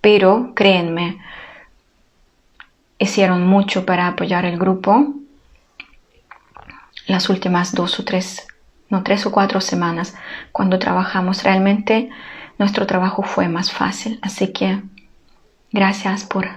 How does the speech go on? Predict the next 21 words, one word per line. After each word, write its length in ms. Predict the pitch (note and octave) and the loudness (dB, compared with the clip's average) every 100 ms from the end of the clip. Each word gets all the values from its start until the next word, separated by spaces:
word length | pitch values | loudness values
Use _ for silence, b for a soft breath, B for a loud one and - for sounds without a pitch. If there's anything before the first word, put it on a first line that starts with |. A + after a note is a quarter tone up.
| - - | -16 -8
hacer 380 | G3 - F#3+ F#3 | -8 -2 -2 0
lo 120 | F3 | -2
que 120 | - | -6
están 260 | G3 - F3 | -8 -6 -4
haciendo. 560 | F#3+ F#3 F3+ A3 A3 - _ _ _ _ _ _ _ _ _ _ _ _ _ _ _ _ _ _ _ _ _ _ _ _ _ _ _ B B B B B B | -6 -6 -6 -6 -10 -14 _ _ _ _ _ _ _ _ _ _ _ _ _ _ _ _ _ _ _ _ _ _ _ _ _ _ _ B B B B B B
El 140 | F#3+ | 2
mundo 320 | F#3+ A3 A#3+ | 4 6 6
sin 300 | B3 A3 G3+ | 4 2 4
Dios 240 | G3+ G3 G3 | 4 2 0
sigue 640 | - G3 F#3+ G3+ G3 - | 0 0 2 2 0 0
el 160 | F#3 F#3 | -4 -2
camino 460 | F3 F3+ F3+ F3+ | 0 0 2 0
del 200 | F#3 F3+ | 0 -2
mal. 340 | F3+ F3+ F3 - B B B B B - | 0 0 -2 -8 B B B B B -4
Mm, 720 | F#3 F#3 F#3 F#3 F3+ F3 F3 E3+ | 2 4 4 4 4 2 0 4
podríamos 600 | - A3 A#3 B3 A#3+ A3+ | 6 6 8 8 6 4
decir 320 | A3+ - A3 | 0 4 4
eso, 300 | G#3 - - | 4 0 -4
pero 160 | F#3 | -2
en 120 | F#3 F#3 | 0 2
realidad 640 | F#3 F3+ F3 F#3+ A#3 | 2 0 4 4 4